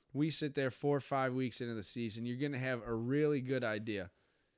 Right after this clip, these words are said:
of what it's gonna look like, who's ready to play, and you can just start to plan your path through college football, what games are gonna tell the story of this season. And I love it 'cause you look at those first three or four weekends,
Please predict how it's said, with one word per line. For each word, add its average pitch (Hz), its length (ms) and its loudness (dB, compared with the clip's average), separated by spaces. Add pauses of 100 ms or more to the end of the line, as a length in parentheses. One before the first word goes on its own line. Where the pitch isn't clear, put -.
(240)
of 113 200 -2
what 123 220 2
it's 131 160 -2
gonna 127 220 0
look 117 220 0
like, 110 340 -2 (220)
who's 135 320 2
ready 127 240 2
to 120 80 0
play, 101 400 -4 (240)
and 131 180 -2
you 156 100 0
can 156 220 0
just 139 180 0
start 139 320 0
to 127 360 0 (260)
plan 151 400 -2
your 143 180 4
path 123 480 -4
through 139 180 -2
college 123 420 -2
football, 110 440 -4
what 123 240 -4
games 117 360 -6
are 107 60 -8
gonna 107 180 -6
tell 110 240 -8
the 101 80 -8
story 110 480 -2
of 107 240 -8
this 107 180 -4
season. 104 520 -6 (420)
And 127 120 -4
I 131 80 0
love 123 320 2
it 92 100 -8
'cause 113 160 -6
you 135 120 2
look 139 160 2
at 127 60 2
those 120 160 -2
first 131 300 -6
three 135 120 -2
or 117 40 -2
four 120 260 -4
weekends, 104 460 -4